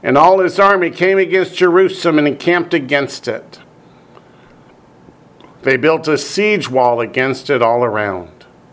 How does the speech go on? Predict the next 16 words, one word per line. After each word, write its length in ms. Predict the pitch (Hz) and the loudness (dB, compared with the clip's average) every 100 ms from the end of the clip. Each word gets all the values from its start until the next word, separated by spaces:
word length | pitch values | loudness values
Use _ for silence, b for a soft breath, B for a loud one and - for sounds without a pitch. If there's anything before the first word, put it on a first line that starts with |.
| _ _ _ B B B B B | _ _ _ B B B B B
So 180 | - 147 | -4 0
the 160 | 139 135 | 2 2
city 380 | - 185 190 190 | 2 0 2 2
was 240 | 180 - | 2 0
besieged 640 | 156 - - 170 175 - | -2 -2 0 0 0 -2
until 340 | 143 135 160 147 | -2 0 0 0
the 140 | 147 | 2
eleventh 720 | 139 131 139 170 180 160 - | 0 2 2 2 0 -4 -6
year 260 | 139 127 123 | -4 0 0
of 140 | 120 | -2
King 360 | - 123 127 127 | -6 -6 -4 -4
Zedekiah." 960 | 117 117 113 - - 117 113 101 87 85 - _ _ _ _ _ _ _ _ _ _ _ _ - _ - - - - - - - - - | -4 -4 -4 -8 -10 -8 -6 -8 -10 -14 -20 _ _ _ _ _ _ _ _ _ _ _ _ -20 _ -20 -20 -20 -20 -20 -20 -20 -20 -8
That's 260 | 151 160 143 | -6 -4 -2
a 80 | |
long 380 | 120 113 117 117 | 0 0 -2 -4
time. 580 | - 131 123 107 95 90 | -4 -4 -4 -6 -10 -16